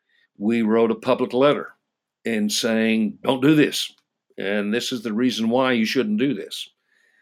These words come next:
So there are some ways in which congregations, um, can engage public policy. Bread for the World is maybe one of the most common ways that people get involved. Uh, Bread for the World is a national organization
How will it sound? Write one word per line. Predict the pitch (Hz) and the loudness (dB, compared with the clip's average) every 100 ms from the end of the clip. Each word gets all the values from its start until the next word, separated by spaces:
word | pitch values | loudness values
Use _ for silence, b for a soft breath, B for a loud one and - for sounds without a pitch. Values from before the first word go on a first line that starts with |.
| _ | _
So | - 135 | -4 0
there | 117 117 | 4 4
are | 104 135 151 | 4 2 2
some | 139 - 131 117 107 - | 2 2 2 2 0 -2
ways | 107 95 117 127 120 110 | -10 2 4 6 4 2
in | 107 | 0
which | 110 - - | -2 -4 -6
congregations, | 123 110 107 107 113 - 107 101 98 101 | -4 -4 -2 -2 -2 0 -2 -2 -4 -4
um, | 98 92 90 _ _ _ _ _ | -4 -6 -8 _ _ _ _ _
can | - 123 | 0 2
engage | 113 104 120 117 110 - | 4 4 4 4 2 -2
public | 135 104 98 | -2 -2 -4
policy. | - 113 104 98 104 | -4 -2 -2 -2 -4
Bread | 107 131 143 | 0 0 0
for | 127 | -2
the | 107 | -2
World | 104 127 127 104 95 95 | 0 2 2 0 -2 -8
is | 73 - - b b - | -8 -10 -12 b b -6
maybe | 107 117 117 | 0 2 2
one | 107 113 | 2 2
of | |
the | 110 | 2
most | 110 - | 0 -2
common | - 131 135 120 107 | -4 -2 0 2 2
ways | 101 101 101 | 0 0 -2
that | 101 - | -6 -2
people | 127 107 | -4 -2
get | 98 104 | -2 0
involved. | 98 98 101 101 101 104 90 | 0 0 0 0 -2 -4 -4
Uh, | 101 | -4
Bread | 98 120 110 | 0 0 0
for | |
the | 110 | -4
World | 101 110 113 110 | -2 0 2 0
is | 104 | -2
a | 98 | 0
national | 107 107 104 107 | 0 0 -2 -6
organization | 104 98 95 101 98 - 104 | -6 -10 -4 -2 -2 -6 -14